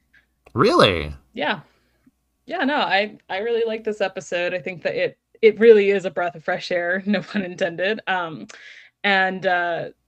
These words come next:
Speaker 2: you know, I like that, like I said, that they bring some things over from season two, but that the vibe and the overall feeling of this season is nothing like season two, from the animation to the
Speaker 1: Mm-hmm.
Speaker 2: writing to, you know, just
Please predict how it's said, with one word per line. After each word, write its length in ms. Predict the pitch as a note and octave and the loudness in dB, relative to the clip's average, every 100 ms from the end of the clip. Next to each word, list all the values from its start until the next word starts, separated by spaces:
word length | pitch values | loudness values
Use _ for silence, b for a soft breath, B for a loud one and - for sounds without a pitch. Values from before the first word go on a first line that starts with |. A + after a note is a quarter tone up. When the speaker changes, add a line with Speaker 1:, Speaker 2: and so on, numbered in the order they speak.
| _ _ - | _ _ -8
Speaker 2:
you 80 | |
know, 100 | G3 | -6
I 100 | E3+ | -4
like 280 | F#3+ F#3+ F#3+ | 0 0 0
that, 280 | G3+ F#3 - - | 0 0 -2 -14
like 240 | D#3+ F#3 | -6 -4
I 60 | F#3 | -2
said, 220 | - F3 | -2 -2
that 120 | F3 | -2
they 100 | F#3 | -6
bring 240 | D#3 G3 G3 | -2 -2 -2
some 320 | - G3+ A3 | -2 0 0
things 280 | A#3 A#3 A3+ | 0 2 6
over 260 | A#3 A3+ | 6 4
from 180 | A3+ A3+ | 0 -4
season 360 | G#3+ A3+ A3 A3 | -4 -4 -2 -4
two, 540 | - A3+ A#3 A#3 G3+ | -4 -2 0 -2 -4
but 380 | - F#3+ F#3 - _ _ F#3+ - _ | -2 0 -2 -6 _ _ -20 -20 _
that 360 | G3+ F#3 - | 2 2 -2
the 100 | F#3+ | -4
vibe 580 | G3 G3 G#3 G#3 G#3 G3+ - | 0 4 6 6 6 2 0
and 280 | G3 F#3+ F#3 | -2 -2 -6
the 140 | F#3+ - | -10 -2
overall 640 | G#3 G3 G3 F#3+ F#3+ - b b b _ | 0 0 2 2 0 -4 b b b _
feeling 560 | _ A#3+ A#3 G#3 G3 | _ 8 8 8 2
of 180 | - F#3 | -2 -2
this 180 | G3 D#3+ | -2 -4
season 460 | G3+ F#3+ F#3 F#3 | -6 -4 -4 -4
is 240 | F3+ F#3+ F3 | -4 -6 -2
nothing 320 | G3 F3+ F3+ | -2 0 -2
like 220 | F3 E3+ | -4 -8
season 300 | - E3 E3 | -10 -12 -10
two, 380 | C#3+ E3 D3 C#3 E3+ | -6 -4 -4 -6 -10
from 260 | _ F#3+ F3 | _ -2 -2
the 140 | F3 - | -6 -6
animation 720 | E3+ F3+ A3 A3+ A#3 G#3+ G#3+ | -4 0 0 2 0 2 2
to 120 | A3 | 0
the 100 | F#3+ | -2
Speaker 1:
Mm-hmm. 80 | F3+ | 2
Speaker 2:
writing 540 | F#3+ G3+ G3 G3 G3+ | 4 6 4 0 -4
to, 400 | G#3 - E3+ E3+ | -6 -6 -6 -6
you 100 | E3 | -8
know, 160 | F#3 E3 | -8 -8
just 260 | E3 F3 | -8 -12